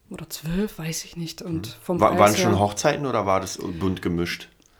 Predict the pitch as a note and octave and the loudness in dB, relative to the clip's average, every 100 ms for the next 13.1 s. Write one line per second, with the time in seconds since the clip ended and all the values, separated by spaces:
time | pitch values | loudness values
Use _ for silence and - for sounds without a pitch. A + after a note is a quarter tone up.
0 | _ - F#3 F#3+ G3 A3 G#3+ G#3 A#3 - | _ -6 -2 2 2 2 0 0 -2 -6
1 | - - _ _ G3 G#3 G3+ G3 G#3 G3+ | -14 -20 _ _ -14 -10 -8 -6 -6 -8
2 | - F#3+ F3+ F#3 F#2 F3+ G3 G3+ G3 F3 | -8 -6 -4 -2 -2 0 -2 -2 -6 -10
3 | F3+ F#3+ G3 - F#3 F3+ F3+ G3+ - F3 | -6 -4 -4 -6 -8 -6 -8 -8 -10 -10
4 | F3 F3 E3+ F3 E3+ F3+ F3+ F3 E3+ E3+ | -10 -8 -8 -8 -8 -8 -8 -6 -8 -8
5 | - F3 E3+ E3+ D#3+ F3+ G3 G3+ F#3 F3 | -6 -4 -2 0 0 0 0 -2 0 -2
6 | F3+ E3+ - F#3+ F3 F3 F#3 F3+ E3+ - | -2 -6 -8 -4 0 0 0 0 -2 -4
7 | G2+ G2+ C3 F#3 - F#3+ G3 G3 G3 G3+ | -2 0 -2 -6 -4 -4 0 0 0 -2
8 | F#3 - - G#3+ - B3 - G#3+ G3+ G#3+ | -2 -4 0 0 0 -2 -2 0 2 2
9 | G#3 - G#3 G3 G3 - A#3 A#3+ G#3 G3 | 0 -2 -2 -2 -2 -2 0 2 2 4
10 | A3 A3 G#3 A3+ B3 A3+ A#3+ B3+ A3 G#3+ | 4 6 4 4 6 8 8 8 8 8
11 | B3 - - - C#4+ F#4 D#4+ D4 D#4+ - | 6 2 -10 2 8 10 10 12 10 8
12 | - D4 C#4+ D4 C4+ C4 B3+ A3 A3+ G#3 | 6 8 8 8 8 4 6 6 6 6
13 | G3+ | 2